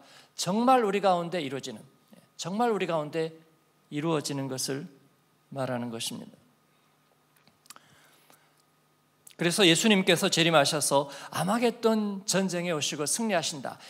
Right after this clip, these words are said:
이것은 하나의 영적인 지도를 말하고 있는 거예요. 그 아마겟돈이 어디냐? 팔레스타인의 어디냐? 이란이냐? 이라크냐? 아니면은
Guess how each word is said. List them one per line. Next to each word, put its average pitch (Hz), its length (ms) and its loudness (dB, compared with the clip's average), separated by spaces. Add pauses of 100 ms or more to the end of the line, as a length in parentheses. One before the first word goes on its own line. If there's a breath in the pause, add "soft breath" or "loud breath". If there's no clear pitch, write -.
이것은 208 340 -2
하나의 226 320 0
영적인 240 580 4
지도를 202 640 0
말하고 151 440 -2
있는 139 180 -8
거예요. 117 340 -10 (220 loud breath)
그 220 140 0
아마겟돈이 214 960 0
어디냐? 202 680 0
팔레스타인의 220 960 -2 (140 loud breath)
어디냐? 190 540 -2
이란이냐? 226 640 2
이라크냐? 190 680 -2 (300 soft breath)
아니면은 226 600 -2